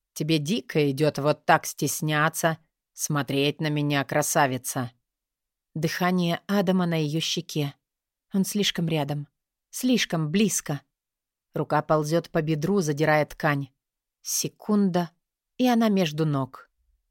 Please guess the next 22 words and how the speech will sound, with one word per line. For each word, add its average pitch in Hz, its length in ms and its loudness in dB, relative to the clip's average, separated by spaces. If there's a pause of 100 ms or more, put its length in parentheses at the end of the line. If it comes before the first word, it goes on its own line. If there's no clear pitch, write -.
Ника 156 280 -4
дергается, 151 600 0
но 143 100 0
его 151 260 0
захват 170 420 0
слишком 175 480 -2
умелый. 170 640 0 (840)
"Мокрая. 135 1000 -4 (680)
Ника, 180 640 -2
ты 151 200 0
мокрая!" 147 880 0 (520)
Полустоном, 170 760 0
полушепотом 175 800 -2
на 180 140 2
ухо. 151 420 -6 (760)
"Когда 214 500 2
ты - 140 -6
перестанешь 147 840 0
играть 147 380 0
в 147 140 -6
глупую 156 480 0
школьницу? 135 960 -2